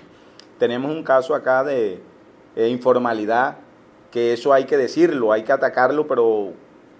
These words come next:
proponiendo algo, hay que darle opciones a las comunidades para que se reactive la economía en el municipio de Valledupar. Para nadie es un secreto que en Valledupar, hoy que tiene una vocación, nuestras tierras tienen una vocación agrícola por excelencia,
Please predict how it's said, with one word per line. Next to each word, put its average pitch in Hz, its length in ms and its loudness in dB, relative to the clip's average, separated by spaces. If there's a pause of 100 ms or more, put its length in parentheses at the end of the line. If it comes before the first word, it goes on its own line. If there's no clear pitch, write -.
(140)
proponiendo 143 640 2
algo, 139 320 4
hay 127 100 2
que 147 120 -2
darle 147 240 2
opciones 160 500 0
a 131 80 -2
las 113 140 0
comunidades 113 680 -2 (100)
para 123 280 2
que 113 180 -4
se 123 160 0
reactive 123 480 -2
la 131 80 -2
economía 107 460 -8
en 120 60 -10
el 113 100 -10
municipio 101 460 -8
de - 20 0
Valledupar. 101 760 -4 (200)
Para 131 160 4
nadie 165 200 4
es 180 60 -2
un 185 80 -6
secreto 160 440 0
que 151 60 -6
en 139 120 -4
Valledupar, 117 680 0 (640)
hoy 147 320 2
que 143 160 -6
tiene 139 220 -4
una 151 200 0
vocación, 139 720 2
nuestras 123 340 -6
tierras 135 240 0
tienen 135 240 -4
una 143 180 -4
vocación 127 520 -4
agrícola 120 640 0
por 110 140 -4
excelencia, 123 640 -6